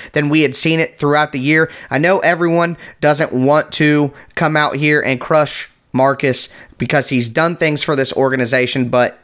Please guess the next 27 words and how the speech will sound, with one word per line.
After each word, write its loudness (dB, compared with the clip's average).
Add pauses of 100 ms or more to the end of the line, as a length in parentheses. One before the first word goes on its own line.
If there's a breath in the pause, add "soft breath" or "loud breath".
it's -4
undeniable 0
what 0
we're -2
seeing 0
out 0
on 0
the -2
field, 0 (180 loud breath)
at -2
least 0
in 0
this -2
one 0
game. -2 (160 loud breath)
The 0
offense 0 (200 loud breath)
looked 0
solid. 2
They 0
were 2
able 0
to 0
put 0
up -2
twenty-three -2
points 0